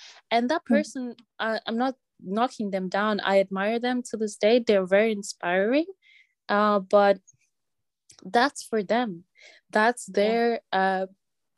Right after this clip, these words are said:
Speaker 1: journey. That's their purpose that they're realizing and that they're living. And I had to sort of get back to myself and, like, ask, like, "What is yours?" It's not what's
Speaker 3: Yeah.
Speaker 1: hers, not her journey.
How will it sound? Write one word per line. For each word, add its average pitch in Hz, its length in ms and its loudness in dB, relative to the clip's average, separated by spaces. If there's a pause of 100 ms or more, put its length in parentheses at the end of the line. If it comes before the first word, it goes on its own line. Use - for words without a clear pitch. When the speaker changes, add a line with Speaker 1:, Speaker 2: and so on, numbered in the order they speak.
Speaker 1:
journey. 190 420 -2
That's 196 380 0
their 208 180 4
purpose 208 640 -2
that 185 240 0
they're 190 320 2
realizing 190 600 -2
and 180 140 -6
that 180 140 -6 (140)
they're 190 280 4
living. 180 440 -2 (500)
And 202 160 2
I 214 160 4
had 233 240 0 (160)
to 214 100 -2
sort 208 320 0
of 190 220 2 (680)
get 202 200 2
back 214 220 0
to - 160 -6
myself 185 460 0
and, 190 100 -2
like, 180 220 -4
ask, 190 240 -2
like, 196 180 -4
"What 190 340 2
is 185 200 -4
yours?" 170 500 -4 (100)
It's 175 200 -2
not 185 240 -2
what's 196 240 2
Speaker 3:
Yeah. 196 60 -6
Speaker 1:
hers, 196 260 2
not 185 280 -2
her 208 160 2
journey. 190 540 -4